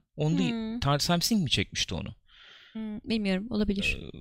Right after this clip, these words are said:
Speaker 1: galiba o çekmişti. Onu da bir izlemiştim o zamanlar ki o zaman Henry Cavill olduğunu bile bilmiyordum
Speaker 2: Hı hı.
Speaker 1: onun ben. İşte Superman'i falan izledik. İşte Mission Impossible'da falan gördük. Yani,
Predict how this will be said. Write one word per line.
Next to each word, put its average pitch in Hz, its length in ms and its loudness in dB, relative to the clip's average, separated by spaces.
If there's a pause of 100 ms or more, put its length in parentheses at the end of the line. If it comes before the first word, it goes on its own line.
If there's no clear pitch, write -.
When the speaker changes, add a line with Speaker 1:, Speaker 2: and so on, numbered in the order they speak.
(140)
Speaker 1:
galiba 135 340 6
o 120 80 6
çekmişti. - 480 0
Onu 247 280 4
da 233 100 8
bir 147 80 4
izlemiştim 101 520 4
o 147 100 4
zamanlar 131 440 6
ki - 120 4
o 165 60 6
zaman 185 180 6
Henry 170 260 8 (120)
Cavill 165 240 6
olduğunu 147 380 2
bile 104 180 4
bilmiyordum 85 420 2
Speaker 2:
Hı - 20 -2
hı. 85 40 -2
Speaker 1:
onun 85 160 0
ben. - 160 -2 (640)
İşte - 120 0
Superman'i 285 520 4
falan 254 300 4
izledik. 107 320 2
İşte - 160 2
Mission 208 360 4
Impossible'da 196 460 0
falan 180 340 2
gördük. 90 460 0 (340)
Yani, 208 440 2